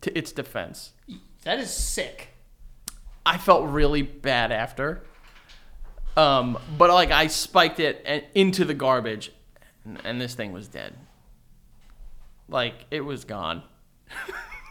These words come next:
Speaker 2: Okay, so the only
Speaker 1: Let
Speaker 2: I'm,
Speaker 1: this
Speaker 2: I'm,
Speaker 1: be
Speaker 2: I'm,
Speaker 1: a fucking lesson to
Speaker 2: I'm,
Speaker 1: other
Speaker 2: I'm,
Speaker 1: mice.
Speaker 2: I'm trying to be optimistic about this. <laughs>
Speaker 1: Don't fucking come in my house.
Speaker 2: Look what your boy,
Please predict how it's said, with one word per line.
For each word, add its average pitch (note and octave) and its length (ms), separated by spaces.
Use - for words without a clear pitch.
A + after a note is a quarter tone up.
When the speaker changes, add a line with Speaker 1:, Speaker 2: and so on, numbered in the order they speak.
Speaker 2:
Okay, D3+ 300
so E3+ 380
the E3+ 180
only G#3 480
Speaker 1:
Let A3+ 140
Speaker 2:
I'm, - 40
Speaker 1:
this F#4 220
Speaker 2:
I'm, D#4 80
Speaker 1:
be - 40
Speaker 2:
I'm, A3 80
Speaker 1:
a - 40
fucking A3 480
lesson A#3+ 340
to A3 80
Speaker 2:
I'm, F3+ 80
Speaker 1:
other G#3 240
Speaker 2:
I'm, G3 60
Speaker 1:
mice. F3 260
Speaker 2:
I'm A3 140
trying A3+ 240
to A3+ 40
be A3 120
optimistic G3+ 440
about E3+ 240
this. F3 300
<laughs> - 460
Speaker 1:
Don't - 400
fucking B3+ 480
come A3+ 160
in A3 100
my G3+ 160
house. E3 500
Speaker 2:
Look D4+ 140
what - 160
your C#4 100
boy, C4+ 380